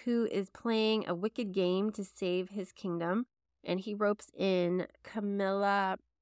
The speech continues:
Antonius as another player who has secrets of her own to keep as they,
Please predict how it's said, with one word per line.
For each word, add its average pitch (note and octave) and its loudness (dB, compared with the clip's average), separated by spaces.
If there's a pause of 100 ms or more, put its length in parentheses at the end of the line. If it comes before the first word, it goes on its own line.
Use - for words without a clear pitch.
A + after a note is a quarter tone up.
Antonius F#3+ -2
as F#3 0
another F3+ 0
player G3 -2
who G#3+ -2
has F#3 -4
secrets - -8
of F#3+ -2
her F3+ -2
own F3 0
to - -12
keep - -6
as F#3 -2
they, F3 0